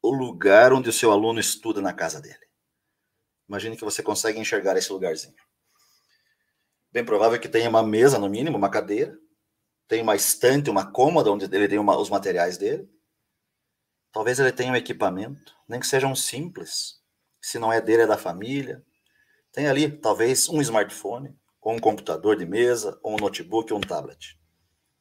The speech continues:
E ele senta em algum momento pra estudar. Porque tem um quadro diante dos olhos dele dizendo assim, aprendendo.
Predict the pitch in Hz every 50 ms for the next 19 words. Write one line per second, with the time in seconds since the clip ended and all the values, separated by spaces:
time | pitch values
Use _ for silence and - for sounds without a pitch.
0 | _ _ _ _ _ _ _ - 98 120 131 123 120 - - - - 131 131 151
1 | 156 156 160 156 151 151 135 120 123 131 131 131 123 117 117 120 117 117 - -
2 | 120 120 - - - 73 76 71 - - _ _ _ _ _ _ _ _ _ _
3 | _ _ _ _ _ _ _ _ _ _ _ - - - - 110 - - 123 131
4 | 131 131 120 - - - 120 120 139 175 160 131 - 107 101 98 98 - 120 123
5 | 131 135 135 117 98 104 98 110 113 113 110 101 92 104 113 123 131 123 127 120
6 | 107 - - 120 123 123 - 160 190 190 170 135 135 131 127 113 -